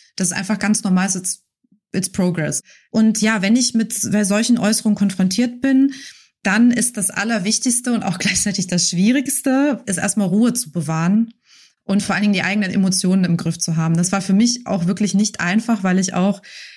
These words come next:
dann ganz schnell, äh, gegenhalten wollte, ganz schnell auch emotional geworden bin. Und das bringt einfach gar nichts. Also man weiß schon ganz, ganz lange, dass, ähm, Gegenrede oder das emotionale Reagieren oder "Das kannst du so aber nicht sagen,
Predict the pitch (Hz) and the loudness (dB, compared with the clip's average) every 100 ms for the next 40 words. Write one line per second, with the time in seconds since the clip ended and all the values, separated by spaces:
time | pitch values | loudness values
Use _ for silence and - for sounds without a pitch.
0 | - 185 185 185 233 - 220 202 214 220 | -8 -4 -2 0 0 2 2 2 2 0
1 | 208 185 190 180 220 240 240 247 220 220 | 0 0 0 2 2 4 4 4 0 2
2 | 220 190 190 208 - 202 196 185 208 196 | 0 0 0 0 -2 -4 -4 -2 -2 -4
3 | 190 180 190 190 180 190 220 196 202 208 | -2 0 0 0 0 0 -2 -2 0 2
4 | 196 202 - - - 185 202 - 214 - | 2 0 -2 -18 -6 -4 -2 0 -2 -2
5 | 185 175 175 175 226 240 - 185 180 175 | -4 -4 -2 2 2 2 -2 -4 -2 0
6 | 175 180 190 - 185 190 196 202 185 180 | 0 0 -2 -2 -2 -2 -2 -4 -2 0
7 | 208 220 226 - - - _ _ 185 185 | 2 2 0 -6 -20 -20 _ _ 0 0
8 | 185 - 185 180 175 175 214 240 208 208 | 0 -2 0 2 2 2 4 4 4 2
9 | 202 196 - 175 175 175 202 202 - 185 | 2 0 0 0 0 0 2 2 2 0
10 | 185 190 180 170 175 202 214 202 180 180 | 0 2 0 0 0 0 2 0 2 0
11 | 175 170 - 196 180 175 180 175 180 185 | 0 -2 -2 -2 0 -2 0 0 0 0
12 | 185 214 226 214 208 202 196 | 0 0 0 2 2 4 0